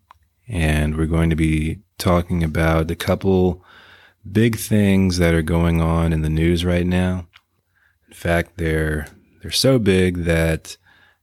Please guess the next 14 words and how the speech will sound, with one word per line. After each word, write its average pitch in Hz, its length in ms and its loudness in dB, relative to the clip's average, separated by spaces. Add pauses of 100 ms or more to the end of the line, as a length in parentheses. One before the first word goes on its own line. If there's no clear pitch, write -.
(160)
I 82 840 -2 (420)
really 92 460 2
couldn't 92 320 0
ignore 85 360 2
them. 90 400 2 (160)
Um, 78 360 -2
I 78 80 0
just 80 260 -2
wanted 82 320 0
to 80 360 0
take 82 260 -2
a 80 40 0
moment 78 460 0
and 73 580 -4